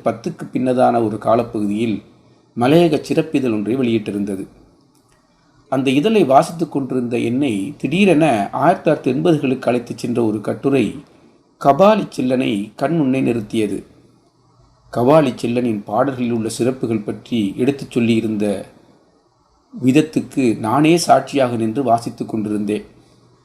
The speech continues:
எழுதப்பட்டிருந்த சில பாடல் வரிகளை நானே முணுமுணுக்க எனக்கு உடல் இப்போதும் புல்லரித்தது. நாம் சிறுவயதில் கேட்டு ரசித்த நம்மூர் தொழிலாளியான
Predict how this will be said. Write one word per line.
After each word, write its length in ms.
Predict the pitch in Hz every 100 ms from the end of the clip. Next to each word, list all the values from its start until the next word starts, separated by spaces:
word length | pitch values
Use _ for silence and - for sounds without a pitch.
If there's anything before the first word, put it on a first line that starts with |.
| _ _ -
எழுதப்பட்டிருந்த 760 | 143 226 254 156 - 131 -
சில 220 | 117 135
பாடல் 360 | 117 131 156 151
வரிகளை 560 | 127 120 131 131 143 -
நானே 380 | 120 139 160 165
முணுமுணுக்க 840 | 127 147 151 135 131 - 127 90 - _ _ _ _ _ _ _
எனக்கு 440 | 123 127 139 131 120
உடல் 320 | 165 156 107
இப்போதும் 520 | 117 - 151 139 127
புல்லரித்தது. 680 | 131 117 110 101 104 85 - - _ _ _ _ _ _ _ _ _ -
நாம் 240 | 131 135 -
சிறுவயதில் 640 | 147 214 180 131 123 139 -
கேட்டு 320 | 135 156 139
ரசித்த 640 | 127 127 117 - 131 - - -
நம்மூர் 440 | 120 123 131 175 165
தொழிலாளியான 960 | 135 139 135 127 117 117 113 110